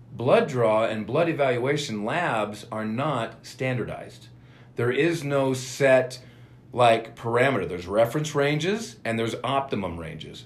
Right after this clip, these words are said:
but each lab is different. Most people don't know that.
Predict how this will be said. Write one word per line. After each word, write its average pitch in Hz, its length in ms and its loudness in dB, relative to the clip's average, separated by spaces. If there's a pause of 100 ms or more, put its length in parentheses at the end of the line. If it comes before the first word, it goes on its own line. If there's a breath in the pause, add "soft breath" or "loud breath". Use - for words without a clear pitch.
(160)
but 120 220 0
each 160 320 -4
lab 147 340 2
is 123 140 -2
different. 247 420 -4 (1000)
Most 208 200 -2
people 160 160 0
don't 120 140 2
know 202 140 0
that. - 300 -6